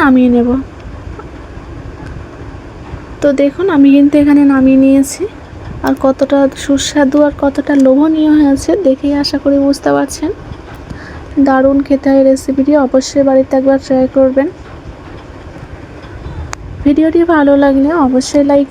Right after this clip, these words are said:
করবেন, আর এরকম নতুন নতুন ভিডিও পেতে অবশ্যই চ্যানেলটি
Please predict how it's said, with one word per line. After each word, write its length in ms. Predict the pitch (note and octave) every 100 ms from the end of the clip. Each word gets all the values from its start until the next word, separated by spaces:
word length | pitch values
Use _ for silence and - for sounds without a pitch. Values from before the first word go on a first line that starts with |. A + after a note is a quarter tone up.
| -
করবেন, 300 | C#4+ C#4 E4 G#4
আর 60 | C#4+
এরকম 240 | C4 C4 C4 C4
নতুন 180 | C4+ E4 E4
নতুন 180 | E4 D#4+ D#4
ভিডিও 220 | D4 D4+ D4+
পেতে 220 | D4+ F4+ A4+ D4
অবশ্যই 360 | C4 C4+ D4 C#4
চ্যানেলটি 300 | C#4+ C#4+ C#4+